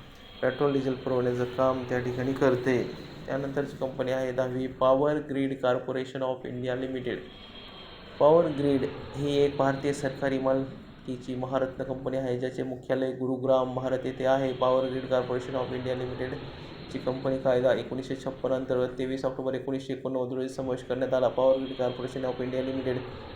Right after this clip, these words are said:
खालील व्यवसायात गुंतलेले आहे: इलेक्ट्रिक पॉवर वितरण, इलेक्ट्रिक पॉवर ट्रान्समिशन, ऊर्जा व्यापार, अशा क्षेत्रामध्ये ही कंपनी गुंतलेली असलेली पाहावयास आपल्याला मिळते. <clears throat>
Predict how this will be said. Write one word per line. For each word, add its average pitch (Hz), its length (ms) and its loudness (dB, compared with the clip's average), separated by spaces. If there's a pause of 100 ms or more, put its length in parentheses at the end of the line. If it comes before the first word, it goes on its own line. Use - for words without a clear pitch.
(540)
खालील 156 180 6
व्यवसायात 143 340 6
गुंतलेले 123 320 4
आहे: 123 200 6
इलेक्ट्रिक 123 300 0
पॉवर 127 200 6
वितरण, 127 320 4
इलेक्ट्रिक 127 360 0
पॉवर 127 220 2
ट्रान्समिशन, 127 500 -2
ऊर्जा 127 380 2
व्यापार, 127 460 4 (460)
अशा 147 280 2 (720)
क्षेत्रामध्ये 131 560 4 (560)
ही 147 80 -4
कंपनी 135 480 0
गुंतलेली 127 400 0
असलेली 127 340 0
पाहावयास 127 440 2
आपल्याला 131 340 2 (280)
मिळते. 120 380 0 (1400)
<clears throat> - 800 4